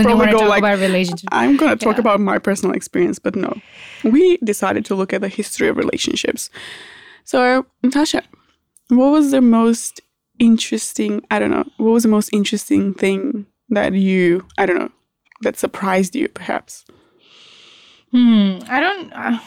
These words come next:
Speaker 2: I don't know if, I don't know if I was surprised as much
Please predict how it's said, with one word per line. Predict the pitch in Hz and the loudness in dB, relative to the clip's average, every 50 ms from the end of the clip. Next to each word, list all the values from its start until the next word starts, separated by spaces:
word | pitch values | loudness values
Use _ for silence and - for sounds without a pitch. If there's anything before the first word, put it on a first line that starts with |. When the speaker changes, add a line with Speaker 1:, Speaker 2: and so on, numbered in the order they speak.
| - - _ _ _ _ _ _ _ _ _ _ _ _ _ _ _ _ _ - | -18 -20 _ _ _ _ _ _ _ _ _ _ _ _ _ _ _ _ _ -6
Speaker 2:
I | 247 | -4
don't | 277 302 311 320 254 | -2 -2 -4 -2 0
know | 226 233 226 233 233 | 0 2 2 2 2
if, | 220 - - _ _ _ _ _ _ 392 370 330 254 220 214 - - - _ _ _ - | 0 -2 -8 _ _ _ _ _ _ _ -20 -20 -18 -18 -18 -20 -20 -20 _ _ _ -2
I | 247 | 0
don't | 254 262 | 0 0
know | 277 285 | 0 -2
if | 240 254 | -2 -2
I | 220 208 | 0 0
was | 196 196 185 | 0 -2 -4
surprised | - - - 196 180 - - 214 185 185 196 208 220 240 240 214 - | -8 -12 -14 -16 -14 -10 -6 -2 0 0 0 0 0 -2 -2 -4 -6
as | 196 202 180 - 202 | -10 -10 -8 -6 -4
much | 196 190 196 208 240 240 - - - - | -6 -4 -6 -8 -12 -14 -16 -16 -16 -16